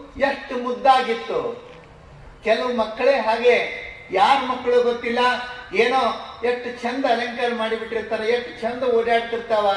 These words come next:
ಎಷ್ಟು ಚಂದ ಅಡ್ಡಾಡ್ತಿರ್ತಾವ. ಆ ಮಕ್ಕಳನ್ನ ಎತ್ಕೊಳ್ಳೋಣ ಅಂತ ಹೇಳಿ ಎಲ್ಲರಿಗೂ ಭಾವನೆ ಅನ್ನಿಸ್ತಿರ್ತದೆ ನೋಡಿದವ್ರಿಗೆಲ್ಲ,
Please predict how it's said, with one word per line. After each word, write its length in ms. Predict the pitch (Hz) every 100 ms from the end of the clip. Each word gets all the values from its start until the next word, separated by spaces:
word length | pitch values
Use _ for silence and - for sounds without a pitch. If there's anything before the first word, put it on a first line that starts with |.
| 190 - - -
ಎಷ್ಟು 380 | 254 254 - -
ಚಂದ 240 | 240 269
ಅಡ್ಡಾಡ್ತಿರ್ತಾವ. 760 | 247 220 233 233 220 - 220 214 202 - - - - -
ಆ 160 | 220 233
ಮಕ್ಕಳನ್ನ 500 | 233 226 233 269 262
ಎತ್ಕೊಳ್ಳೋಣ 680 | 233 233 269 262 269 269 262
ಅಂತ 300 | 262 254 240
ಹೇಳಿ 280 | 247 247
ಎಲ್ಲರಿಗೂ 560 | 220 220 247 285 277 294
ಭಾವನೆ 360 | 240 247 254 254
ಅನ್ನಿಸ್ತಿರ್ತದೆ 680 | 247 233 247 233 240 226 214
ನೋಡಿದವ್ರಿಗೆಲ್ಲ, 640 | 208 214 240 226 220 226